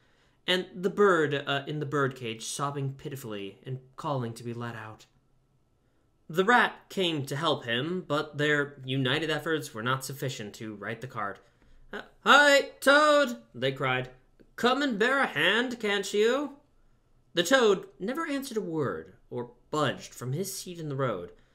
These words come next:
so they went to see what was the matter with him. They found him in a sort of trance, a happy smile on his face, his eyes still fixed in the dusty wake of their destroyer.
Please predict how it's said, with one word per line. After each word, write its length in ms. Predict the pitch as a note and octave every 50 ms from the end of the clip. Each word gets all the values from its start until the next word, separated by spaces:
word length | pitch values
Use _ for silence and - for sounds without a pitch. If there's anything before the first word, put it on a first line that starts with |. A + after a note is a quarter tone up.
| _ _ _
so 180 | - - - D3
they 280 | C#3 C#3+ D3 C#3+ - -
went 200 | - G#3+ C4 A#3+ -
to 60 | A3
see 420 | - - G#3+ G3+ F#3+ F3 D#3+ - -
what 160 | G#3+ - -
was 140 | F#4 E4+ -
the 60 | G#3
matter 360 | D3 C#3 C3+ D3 D3+ B2+ G#2+
with 180 | F2+ F2+ - -
him. 200 | E2+ C2 - - _ _ _ _ _ _ _ _ _ _ _ _ _ _ _ _ _ _ _ _ _ _
They 120 | - A2 C3
found 360 | C3+ - F3+ G#3+ B3+ B3+ A#3
him 180 | A#3 A3 G#3+
in 80 | G3+ F#3
a 40 | E3+
sort 260 | - - F#3 E3+ D#3+
of 240 | D#3 C3+ C3+ - - _ _ _ _ _ _ _ _ _
trance, 920 | - - - - - E3 E3+ D#3+ C3 G2+ E2+ D2+ - - - - - - - _ _ _ _ _ _ _ _ _ _ _ _ -
a 100 | B2 A#2+
happy 340 | B2+ D3 D#3 E3 - G3+ F3+
smile 400 | - - F#3 F3 E3 D#3+ D#3 C#3+
on 80 | C3
his 120 | B2 B2+ -
face, 380 | - C3 A#2 G2+ F#2+ - - _ _ _ _ _
his 180 | - B2 B2
eyes 380 | D3 D3 C#3+ C3 A#2+ A2 G#2 -
still 180 | - - C3 B2+
fixed 480 | - - - C#3+ B2+ C3+ - - - -
in 100 | B2 A2+
the 80 | G2+
dusty 580 | - - - A#2 A#2 A#2+ - - - C3+ B2+ B2
wake 360 | A#2+ B2 G#2 G#2+ G#2+ G#2+ -
of 80 | - -
their 200 | G#2+ G#2 G#2 F#2+
destroyer. 840 | - F#2+ - - - - - F#2+ F#2+ F#2+ F#2 F2 D#2+ D2 - _